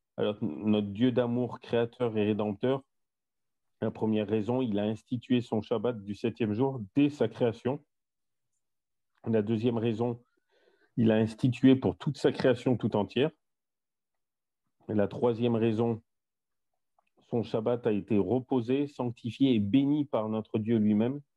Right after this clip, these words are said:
qui bénit éternellement, avec à chaque fois plusieurs textes, bien sûr, pas besoin de vous le dire. Euh, la quatrième raison,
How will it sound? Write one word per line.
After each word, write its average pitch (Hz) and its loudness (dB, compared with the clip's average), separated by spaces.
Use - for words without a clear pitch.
qui 104 -4
bénit 110 2
éternellement, 101 -4
avec 95 -6
à 98 0
chaque 95 -4
fois 92 0
plusieurs 87 -8
textes, 120 -4
bien 87 -8
sûr, 120 -2
pas 90 -4
besoin 98 -6
de 87 -4
vous 90 -6
le 87 -8
dire. 123 0
Euh, 104 6
la 101 6
quatrième 131 2
raison, 120 2